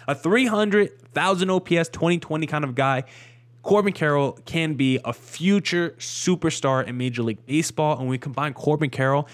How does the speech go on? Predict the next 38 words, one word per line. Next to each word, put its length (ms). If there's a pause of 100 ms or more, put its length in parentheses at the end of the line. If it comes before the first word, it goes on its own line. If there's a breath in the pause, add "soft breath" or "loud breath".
(160 loud breath)
with 240
Dalton 400
Varsho. 420
Like, 260
if 140
Dalton 400
Varsho 460
can 160 (160)
also 400
reach 380
the 100
ceiling 460
that 120
we 120
know 180
he 120
has, 280 (300 loud breath)
that's 340
two 480 (160 soft breath)
super 640 (240)
dynamic, 760 (180)
athletic 640
players 580
that 160
could 140
play 280
defense, 580
hit 120
for 160
power, 420
steal 300
bases, 420
and 160
do 120
basically 580 (380 loud breath)
everything 420
you 60
could, 320